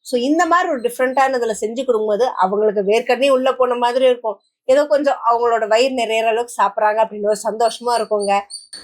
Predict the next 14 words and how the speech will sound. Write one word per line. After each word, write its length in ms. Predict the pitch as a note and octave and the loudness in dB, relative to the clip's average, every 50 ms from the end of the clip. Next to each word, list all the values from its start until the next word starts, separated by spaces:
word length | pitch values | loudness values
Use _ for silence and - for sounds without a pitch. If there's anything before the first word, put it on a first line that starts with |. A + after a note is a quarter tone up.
| - - | -20 -6
So, 180 | - - D4 B3 | -2 0 0 2
நான் 120 | C4 A#3+ | 0 0
சொல்லி 300 | A#3+ - C4+ D4 F#4+ G4 | 0 0 0 2 2 2
கொடுத்த 280 | G4+ D4+ C4+ C4+ D4 D4 | 2 0 2 2 2 2
இந்த 220 | C#4 B3 A#3 A3 | 2 2 0 0
மெஷர்மெண்ட் 580 | A3 A3 G#3+ - C4+ C4 C4 C4+ C4+ C#4 C4 C4 | 0 -2 -2 0 0 2 2 2 2 0 0 -2
மெத்தட்லயே 500 | A3+ G#3 G3 - A#3+ A#3+ A#3+ C4 D4 - | -2 -2 0 0 0 2 2 0 0 0
செஞ்சீங்க 360 | - G#3+ G#3+ G3 A3 A3 G#3+ G#3+ | -4 -8 -8 -8 -8 -4 -2 -2
அப்படின்னா 260 | F#3+ F3+ F#3 G3+ C4 C#4+ C4+ A#3 | 0 0 -2 -2 -2 -2 -2 -2
நிஜமாவே 600 | A3 A3 G#3 D#4 D#4+ D4+ C#4+ A#3+ A3 A#3 B3+ B3 A#3 | -2 -2 0 0 2 2 2 2 2 2 2 2 2
வேர்க்கடலை 600 | G3+ A3 B3+ C#4+ - C4+ A#3+ G3+ G3+ G#3 C4 F4+ - - _ _ _ _ _ - A#3 | 2 2 2 2 2 0 0 2 2 2 2 2 0 -6 _ _ _ _ _ 0 0
காஜு 240 | A#3+ B3+ A3 C4+ | 2 2 0 -2
கட்டி 240 | C4 A#3 G#3+ G3 D#4+ | -4 -4 -6 -6 -8
செம 460 | D4 - - - G#3+ G3+ G#3 B3 D4 | -10 -6 -2 0 2 2 2 2 0